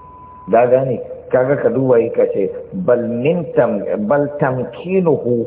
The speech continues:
abdahu", damansa da ibawa bawansa min ma'asiyatihi wa i'anatihi alaihi, da taimakonsa har i-, iya sabon.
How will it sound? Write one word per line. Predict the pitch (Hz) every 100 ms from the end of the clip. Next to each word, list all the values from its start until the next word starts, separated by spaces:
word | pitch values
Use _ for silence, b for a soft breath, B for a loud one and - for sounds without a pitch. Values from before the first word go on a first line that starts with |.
| - - - - - -
abdahu", | - 127 117 - - 107 98
damansa | 139 151 156 156 156 156 151 127
da | 107
ibawa | 98 113 131 127 104
bawansa | 95 113 120 113 95 - 92
min | 101 117 120
ma'asiyatihi | 110 110 - 90 101 - 92 73 73 - - - - - - - - - - - - B B -
wa | 117
i'anatihi | 139 117 - 120 139 156 156 131 120 113
alaihi, | - 98 104 107 104
da | 95 95
taimakonsa | 104 101 120 - 143 127
har | 113 127 - 143
i-, | -
iya | 147 127 98
sabon. | 90 110 -